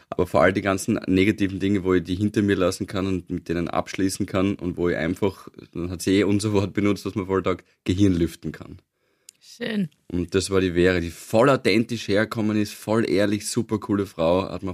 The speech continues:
Speaker 1: total taugt, die war dann so richtig glücklich, dass die Habitäre hört. Ähm, und deshalb hab ich mir gedacht, das hab ich euch nicht geschrieben, ich wollte euch dann eine Sprachnachricht gleich schicken, aber ich meinte, na, das, das sag ich euch jetzt hier.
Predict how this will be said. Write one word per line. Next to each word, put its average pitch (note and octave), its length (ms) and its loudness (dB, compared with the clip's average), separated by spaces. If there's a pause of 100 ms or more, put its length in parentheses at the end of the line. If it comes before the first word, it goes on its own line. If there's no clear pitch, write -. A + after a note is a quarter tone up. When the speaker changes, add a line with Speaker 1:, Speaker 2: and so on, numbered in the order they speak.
Speaker 1:
total - 540 0
taugt, F#2 240 0
die F2+ 60 -10
war F#2+ 80 -2
dann F#2+ 100 -2
so F2+ 60 -10
richtig G2+ 240 -8
glücklich, - 280 -4
dass - 180 -10
die F#2 160 -4
Habitäre E2+ 440 -4
hört. E2+ 240 -6 (800)
Ähm, E2+ 580 0 (140)
und E2+ 600 0
deshalb F2+ 280 0
hab F#2 60 2
ich F2+ 60 2
mir F2 120 2
gedacht, E2 300 -4
das - 200 -4
hab F2+ 100 0
ich F2 80 -2
euch F2 120 -2
nicht A2 220 6
geschrieben, G#2+ 420 4
ich F#2+ 60 4
wollte F#2+ 160 6
euch F#2+ 60 -2
dann F#2+ 100 0
eine F#2 80 0
Sprachnachricht F2+ 420 -2
gleich E2+ 160 -4
schicken, F#2 240 -6
aber E2 160 -2
ich E2 80 -2
meinte, E2 260 -6
na, D2+ 120 -6
das, D#2+ 220 -8
das - 180 -14
sag D#2+ 120 -10
ich D#2 80 -8
euch D2+ 160 -10
jetzt - 140 -12
hier. D#2+ 180 -10